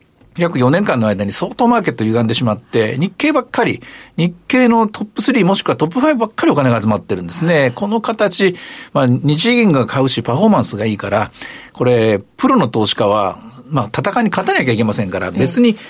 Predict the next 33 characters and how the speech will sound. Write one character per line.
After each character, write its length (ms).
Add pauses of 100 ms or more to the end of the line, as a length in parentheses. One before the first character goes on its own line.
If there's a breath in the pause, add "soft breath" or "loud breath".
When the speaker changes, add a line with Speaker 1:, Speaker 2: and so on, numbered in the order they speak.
(140 loud breath)
Speaker 1:
業 160
績 360
が 140
良 160
か 160
ろ 100
う 20
が 80
悪 240
か 140
ろ 100
う 40
が、 100
成 200
長 140
性 200
と 120
か 280
将 200
来 120
性 100
と 100
か 120
関 260
係 140
な 100
く、 100
さ 160
っ 60
き 160
言 40
っ 20
た 300